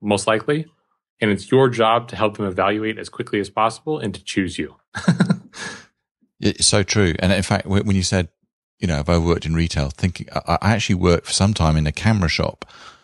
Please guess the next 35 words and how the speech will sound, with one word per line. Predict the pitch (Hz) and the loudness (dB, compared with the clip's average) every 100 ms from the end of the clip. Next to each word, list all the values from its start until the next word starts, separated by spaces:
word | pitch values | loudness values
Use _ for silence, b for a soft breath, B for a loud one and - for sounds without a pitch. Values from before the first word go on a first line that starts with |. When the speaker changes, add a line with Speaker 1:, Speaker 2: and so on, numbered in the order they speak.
| B B - | B B 0
Speaker 2:
um, | 80 80 78 76 73 - - | 2 4 2 0 -2 -6 0
and | 80 78 76 71 - | 2 2 0 -4 -4
I | 76 | 2
learned | 82 78 | 2 2
a | |
lot | 85 - | 0 -2
of | 73 | -4
sort | - 78 | -6 -2
of | |
basic | 80 80 - - | 0 0 -2 -2
sales | 78 73 69 | 0 0 -2
there, | - 92 76 65 b b b b | -2 -2 -2 -10 b b b b
where | 80 80 | 2 4
literally | 85 92 - 80 | 4 2 0 0
every | 80 85 | 2 0
person | - 82 82 | 0 0 0
who | 78 | -4
comes | 78 73 | -6 -6
through | - | -6
the | 71 | -6
door, | 78 101 78 | -2 0 2
you | 78 | 2
know, | 82 | 2
you | 82 78 | 0 -2
have | - 107 - | 0 0 0
to | 90 | -4
walk | 78 - | -2 -4
up | - | -6
to | - | -4
them | - 71 | -2 0
and | 71 | 2
ask | 80 78 | 2 0
them | 71 | -4
how | 71 71 | -2 -2
they, | 73 73 | -2 -4